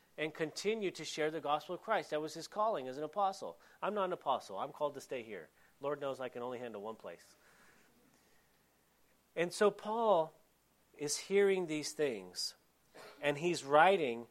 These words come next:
back to that church. And what does he say there? Let's go back to our text. "To the church of God, which is at Corinth,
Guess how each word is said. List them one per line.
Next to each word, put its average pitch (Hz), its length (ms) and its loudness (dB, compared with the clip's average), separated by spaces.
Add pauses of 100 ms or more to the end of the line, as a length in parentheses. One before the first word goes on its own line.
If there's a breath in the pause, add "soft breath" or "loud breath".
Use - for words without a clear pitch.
(200)
back 160 400 6
to 208 100 0
that 180 180 4
church. 139 280 -2
And 135 160 -2
what 214 100 8
does 247 140 -2
he 247 80 -2
say 233 220 6
there? 220 120 8
Let's 208 200 4
go 226 100 8
back 185 240 10
to 190 80 0
our 156 100 8
text. - 520 -2 (680 loud breath)
"To 175 140 2
the 151 120 2
church 220 380 4
of - 100 0
God, 151 320 8
which 139 180 -4
is 147 120 -2
at 170 160 0
Corinth, 107 540 -2